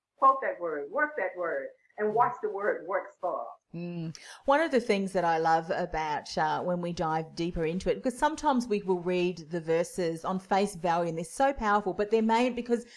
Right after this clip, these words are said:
Speaker 2: so, a lot, well, they were written and reflecting some of the cultures and the times back then. But I think when we spend time and, and, uh, you know, listen to, to pastors who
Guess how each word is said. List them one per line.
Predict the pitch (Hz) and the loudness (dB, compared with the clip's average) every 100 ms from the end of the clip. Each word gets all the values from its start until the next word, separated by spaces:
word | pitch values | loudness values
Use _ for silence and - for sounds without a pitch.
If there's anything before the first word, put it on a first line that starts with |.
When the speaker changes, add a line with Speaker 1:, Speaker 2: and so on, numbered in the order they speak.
| - - | -20 -16
Speaker 2:
so, | 180 240 - 175 | -2 0 2 2
a | 202 | 2
lot, | 202 208 190 | 4 4 2
well, | 147 151 | 0 2
they | 156 | 2
were | 165 190 180 | 6 6 6
written | 170 208 185 156 165 | 4 2 2 -2 -4
and | 160 165 160 | -4 -4 -4
reflecting | 160 156 - 208 220 - 180 160 160 | -6 -6 0 2 2 -2 -2 -2 -6
some | 175 170 | -6 -6
of | 156 | -6
the | - | -10
cultures | - 269 262 262 185 170 | 0 4 4 4 2 0
and | 165 | -4
the | 165 | -6
times | - 165 175 | -4 -4 -4
back | - 160 | -4 -4
then. | - 185 - - - - | -2 -4 -4 -12 -12 -2
But | 214 | 2
I | 233 320 | 4 2
think | 320 247 - | 2 0 0
when | 196 202 | -2 -2
we | 185 | -2
spend | 185 - 208 240 | -4 -2 0 0
time | 233 185 175 170 180 | -2 -4 -2 -2 -4
and, | 175 170 - | -6 -6 -6
and, | 170 165 170 165 | -6 -6 -6 -4
uh, | 147 139 | -4 -4
you | 131 151 | -4 -4
know, | 160 | -4
listen | 165 190 196 208 196 | -2 0 0 -2 -2
to, | - 180 | -2 -4
to | 165 - | -4 -8
pastors | - 185 196 185 196 185 | -10 -4 -4 -2 0 0
who | 196 180 | 2 0